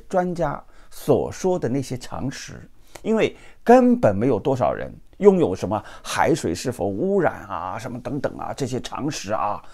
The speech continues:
他说他没有去抢盐的原因，仅仅是因为他有一种安稳的感觉。那种安稳的感觉来自于哪里呢？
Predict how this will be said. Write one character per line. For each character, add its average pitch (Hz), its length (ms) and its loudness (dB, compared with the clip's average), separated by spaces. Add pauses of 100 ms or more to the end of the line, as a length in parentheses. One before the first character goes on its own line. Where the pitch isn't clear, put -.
(280)
他 254 120 4
说 240 140 8
他 - 280 2
没 151 200 6
有 - 140 6
去 - 180 2
抢 104 280 0
盐 113 180 2
的 170 80 4
原 117 300 4
因， 247 240 4 (960)
仅 247 520 8
仅 110 280 -2
是 - 220 -4
因 127 180 2
为 101 120 -2
他 175 500 6 (260)
有 139 320 6
一 247 100 8
种 151 380 0
安 254 460 8
稳 143 220 4
的 104 80 -6
感 - 300 -10
觉。 - 120 -18 (380)
那 294 120 4
种 226 100 6
安 277 240 8
稳 262 100 6
的 233 60 8
感 113 260 6
觉 127 120 4
来 139 180 8
自 214 160 0
于 196 60 2
哪 170 160 4
里 175 100 2
呢？ 127 160 0